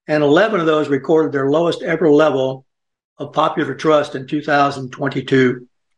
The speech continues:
or two thousand twenty-three. Only two institutions, the military and small business, are still enjoying some sort of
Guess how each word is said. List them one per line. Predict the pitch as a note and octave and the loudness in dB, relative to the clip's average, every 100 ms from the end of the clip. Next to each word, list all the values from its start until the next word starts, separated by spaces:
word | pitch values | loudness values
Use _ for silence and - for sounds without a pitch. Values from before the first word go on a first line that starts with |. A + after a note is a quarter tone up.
| - | -2
or | D3 | 0
two | E3 D#3 | 0 2
thousand | C#3 C3 C#3 C3 | 2 2 -4 -4
twenty-three. | C3+ B2+ A#2 C3+ C3+ - - _ _ _ _ _ _ - | -4 -4 -4 0 0 -2 -12 _ _ _ _ _ _ -2
Only | D#3+ E3+ D#3+ | 2 2 0
two | - A#3+ G#3+ | 2 4 4
institutions, | F#3 - - C#3+ C3 C3+ B2 - _ _ _ _ - | 2 -4 0 0 2 -2 -6 -12 _ _ _ _ -4
the | C#3+ | 2
military | F3+ G3+ G3+ F3 D#3+ | 4 2 2 2 2
and | D3 A#2+ - | -2 -6 -12
small | - E3+ F3 F3 C3 | -4 0 2 0 0
business, | F3 B2 B2+ C3 - - _ _ _ _ _ _ _ _ - | 0 0 -4 -6 -8 -16 _ _ _ _ _ _ _ _ -4
are | - D#3+ | 0 0
still | - G3+ G3+ F3+ | 0 2 2 0
enjoying | D3+ E3 E3 D3+ C3+ B2+ | -2 0 0 2 0 0
some | - D#3+ | -2 -2
sort | - D#3 | 0 0
of | C3 - | 0 -6